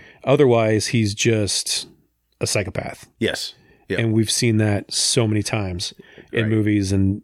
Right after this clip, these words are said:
Speaker 1: books and T V shows. And so I'm interested to see with this movie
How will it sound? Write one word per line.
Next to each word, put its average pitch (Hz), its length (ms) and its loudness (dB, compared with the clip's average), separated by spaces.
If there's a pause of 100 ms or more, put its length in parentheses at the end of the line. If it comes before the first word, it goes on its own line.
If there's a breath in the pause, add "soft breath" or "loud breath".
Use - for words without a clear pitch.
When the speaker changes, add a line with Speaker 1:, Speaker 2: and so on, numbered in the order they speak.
Speaker 1:
books 120 360 -4
and 98 100 -2
T 113 100 0
V 104 100 0
shows. 101 280 -2
And 107 80 2
so 135 80 2
I'm 131 120 4
interested 123 420 0
to 113 40 0
see 117 480 2 (720 loud breath)
with 117 180 0
this 139 180 2
movie 113 440 4